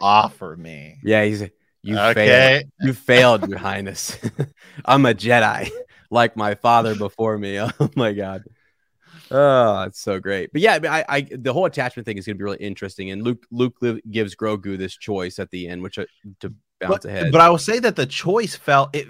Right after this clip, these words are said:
Speaker 1: it, it, it, when Luke was talking about it, it did feel different than, like, when Ahsoka was, because Luke, like, Luke telling Grogu,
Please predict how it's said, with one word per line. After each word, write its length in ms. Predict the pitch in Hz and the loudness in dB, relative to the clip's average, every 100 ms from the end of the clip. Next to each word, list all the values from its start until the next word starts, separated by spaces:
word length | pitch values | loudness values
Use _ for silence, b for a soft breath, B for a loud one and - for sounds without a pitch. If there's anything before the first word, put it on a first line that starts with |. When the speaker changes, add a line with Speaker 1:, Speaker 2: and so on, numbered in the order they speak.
| 120 | -6
Speaker 1:
it, 200 | 151 139 | -6 -4
it, 260 | 151 147 139 | -4 -4 -4
it, 160 | 147 139 - _ - | -4 -4 -6 _ -8
when 300 | 123 131 127 | -4 -4 0
Luke 280 | 139 220 226 | 0 0 -2
was 160 | 202 | -10
talking 400 | - 147 139 139 | -4 -2 -2 -2
about 200 | 113 104 | -2 -2
it, 80 | - | -2
it 180 | 110 101 | -8 -8
did 240 | 123 127 | -6 -6
feel 220 | - 127 107 | -6 -6 -6
different 720 | - 95 - 117 135 139 _ _ _ _ _ _ | -8 -10 -8 -10 -12 -16 _ _ _ _ _ _
than, 120 | 120 | -2
like, 140 | 113 107 | -2 -4
when 80 | 107 | -8
Ahsoka 460 | 92 - 98 107 135 | -8 -6 -8 -8 -6
was, 260 | 147 147 | -4 -4
because 320 | 139 123 127 | -6 -8 -6
Luke, 580 | 107 107 123 180 196 - b b b - | -6 -6 -2 -2 -4 -12 b b b -2
like, 220 | 147 - _ _ _ _ | -2 -2 _ _ _ _
Luke 400 | 131 127 165 185 | -8 -2 -2 -2
telling 380 | - 180 170 139 | -6 -6 -6 -8
Grogu, 800 | 113 110 117 107 101 92 87 87 | -6 -4 -4 -4 -8 -8 -8 -12